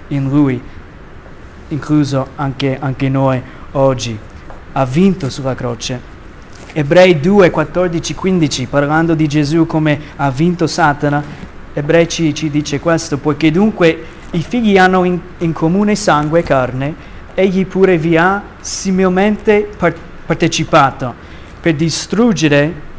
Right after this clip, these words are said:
con la sua morte", Gesù diventato come noi, per distruggere con la sua morte sulla croce, colui che aveva il potere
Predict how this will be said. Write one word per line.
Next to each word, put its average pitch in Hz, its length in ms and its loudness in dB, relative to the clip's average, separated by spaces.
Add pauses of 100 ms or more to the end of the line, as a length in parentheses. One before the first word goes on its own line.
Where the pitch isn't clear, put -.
(120)
con 175 180 -2
la 165 120 0
sua 202 260 0
morte", 139 560 -2 (220)
Gesù 143 300 -4
diventato 156 580 -2
come 170 280 -4
noi, 143 320 -2 (380)
per 151 120 -2
distruggere 156 680 0
con 147 140 -2
la 143 100 2
sua 196 240 2
morte 165 520 2
sulla 165 320 -2
croce, 156 460 0 (260)
colui 196 340 4
che 196 180 4
aveva 196 500 4
il 180 160 2
potere 196 720 0